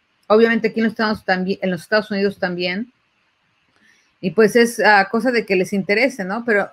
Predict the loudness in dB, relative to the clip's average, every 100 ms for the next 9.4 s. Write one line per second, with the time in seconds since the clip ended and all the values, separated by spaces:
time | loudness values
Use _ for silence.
0 | _ -6 -4 -4 -2 0 0 -2 -6 _
1 | _ _ _ _ -2 4 4 4 2 2
2 | 0 0 -4 0 2 2 0 -2 -2 -4
3 | -4 0 0 0 0 -2 -4 -10 -4 -2
4 | -2 -10 -14 -20 _ _ _ _ -2 -2
5 | -2 -2 -2 -2 0 0 2 -2 -4 -6
6 | -4 -2 -4 2 0 0 -2 0 2 0
7 | -2 -8 -6 -2 0 0 -2 -4 -2 -2
8 | -4 0 2 2 -2 -8 -20 _ _ _
9 | -6 -2 -2 -4